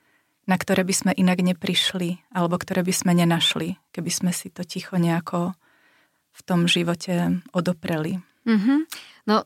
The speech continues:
Speaker 2: tá samota vedie k takej tej os-, so stretom s osobnou pravdou.
Speaker 1: Mhm.
Speaker 2: Vieš, že keď si takto, um, zostaneš, napríklad ja som si dnes ráno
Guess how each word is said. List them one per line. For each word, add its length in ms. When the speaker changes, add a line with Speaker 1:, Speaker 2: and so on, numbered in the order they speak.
Speaker 2:
tá 160
samota 400
vedie 240
k 100
takej 300
tej 160
os-, 240
so 320
stretom 480
s 100
osobnou 480
pravdou. 800
Speaker 1:
Mhm. 100
Speaker 2:
Vieš, 220
že 120
keď 160
si 100
takto, 640
um, 760
zostaneš, 640
napríklad 420
ja 140
som 160
si 160
dnes 240
ráno 480